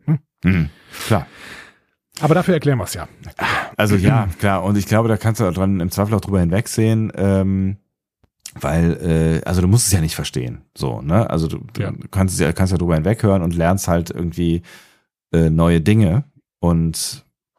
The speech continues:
Speaker 2: ja, keine Ahnung, also Punkt.
Speaker 1: Ja.
Speaker 2: Also du, ja, du musst es nicht verstehen.
Speaker 1: Ja.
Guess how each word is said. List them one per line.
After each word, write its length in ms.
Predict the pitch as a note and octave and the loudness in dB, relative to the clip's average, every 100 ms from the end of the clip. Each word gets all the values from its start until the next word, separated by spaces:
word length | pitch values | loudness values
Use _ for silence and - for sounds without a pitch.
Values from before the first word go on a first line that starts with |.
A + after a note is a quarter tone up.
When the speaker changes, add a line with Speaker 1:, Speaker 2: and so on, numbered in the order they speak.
| _ _ _ _ _ _ _ _ _ _ _ G1+ G1+ G1+ - G1+ | _ _ _ _ _ _ _ _ _ _ _ -16 -14 -12 -10 -2
Speaker 2:
ja, 300 | D#2 C2+ - - | -2 -2 -10 -4
keine 200 | D2 C2 | -2 0
Ahnung, 320 | D2+ - D2 | 0 -4 -4
also 240 | C#2+ C2+ - - _ _ _ _ - | -4 -4 -10 -18 _ _ _ _ -4
Punkt. 360 | E2 C#2 - _ _ _ _ _ _ - | -2 -2 -10 _ _ _ _ _ _ -2
Speaker 1:
Ja. 60 | |
Speaker 2:
Also 200 | G#2 D#2+ | 0 0
du, 120 | F#2+ F#2 | 0 -2
ja, 160 | D#2 - | -4 0
du 80 | F2+ | 2
musst 180 | F2+ D#2 | 4 2
es 80 | C2+ | -4
nicht 120 | - | -8
verstehen. 260 | - - - _ _ _ - _ _ _ _ - | -10 -14 -18 _ _ _ -20 _ _ _ _ 0
Speaker 1:
Ja. 100 | - | 0